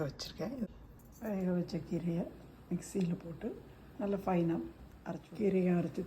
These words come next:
தயாராக எடுத்துட்டு, இதுக்கு நீங்க கடுகு, உளுத்தம் பருப்பு, காயம் தாளித்து போடுறேன். வாழைக்காய் பொடி மாஸ் பண்ண போறோம். அதுக்கு வாழைக்காய் இந்த மாதிரி ரெண்டு பீஸா கட் பண்ணி மைக்ரோவேவ்ல வச்சு ஃபைவ் மினிட்ஸ்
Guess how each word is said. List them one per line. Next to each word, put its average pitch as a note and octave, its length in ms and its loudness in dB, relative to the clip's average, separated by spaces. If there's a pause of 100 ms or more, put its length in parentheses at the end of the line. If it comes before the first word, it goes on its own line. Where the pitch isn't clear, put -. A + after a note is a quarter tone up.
தயாராக E3+ 320 6
எடுத்துட்டு, - 360 -8 (640)
இதுக்கு F#3 300 4
நீங்க E3+ 180 8 (360)
கடுகு, G3 260 6
உளுத்தம் F#3 300 4
பருப்பு, F3 240 6 (100)
காயம் E3+ 280 8 (300)
தாளித்து D3+ 380 2
போடுறேன். D#3+ 360 0 (360)
வாழைக்காய் D#3+ 500 4
பொடி D3 240 4
மாஸ் - 280 -2
பண்ண C#3 200 -4
போறோம். D3 300 -6 (680)
அதுக்கு C#3+ 200 2 (120)
வாழைக்காய் D#3 640 0 (840)
இந்த C#3+ 220 0
மாதிரி C3+ 180 0 (480)
ரெண்டு E3 240 2
பீஸா C#3+ 320 -2
கட் - 220 -8
பண்ணி C3+ 200 -4 (2000)
மைக்ரோவேவ்ல D3 640 0
வச்சு G#3+ 260 0 (920)
ஃபைவ் F#3 240 8
மினிட்ஸ் E3 280 2